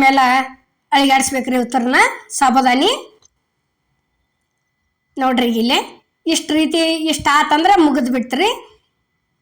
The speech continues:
ಈಗ ನೋಡ್ರಿ ಇಲ್ಲೇ ಕರ್ಕೊಂಡಂತ ಶೇಂಗಾ ತಂದ ಸೇರ್ಸಾಕತ್ತೀವಿ ನೋಡ್ರಿ.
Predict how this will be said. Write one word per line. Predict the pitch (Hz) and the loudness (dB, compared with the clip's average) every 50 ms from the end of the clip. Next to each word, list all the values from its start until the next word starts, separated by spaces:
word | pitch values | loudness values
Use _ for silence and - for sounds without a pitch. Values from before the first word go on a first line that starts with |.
| _ _ | _ _
ಈಗ | 320 330 349 320 311 | 0 0 2 2 2
ನೋಡ್ರಿ | 294 285 262 262 254 | 0 0 0 -2 0
ಇಲ್ಲೇ | 262 339 392 - - 349 | 0 0 0 0 0 -2
ಕರ್ಕೊಂಡಂತ | 339 302 302 359 381 370 359 339 294 - 339 320 277 277 285 294 302 294 - - _ _ _ _ _ - - | -2 0 2 2 2 4 4 2 2 2 4 4 4 4 2 2 0 -4 -10 -20 _ _ _ _ _ -6 -4
ಶೇಂಗಾ | 302 277 277 277 285 277 - 254 | -2 0 2 2 2 2 4 2
ತಂದ | 269 269 254 247 247 247 - | 2 2 4 2 0 0 0
ಸೇರ್ಸಾಕತ್ತೀವಿ | - 285 254 - - 269 247 - 233 226 - 226 220 214 | 0 -2 -2 0 0 0 0 0 -4 -2 -2 -2 -2 -2
ನೋಡ್ರಿ. | 208 208 233 262 381 | -2 -2 -2 -2 -2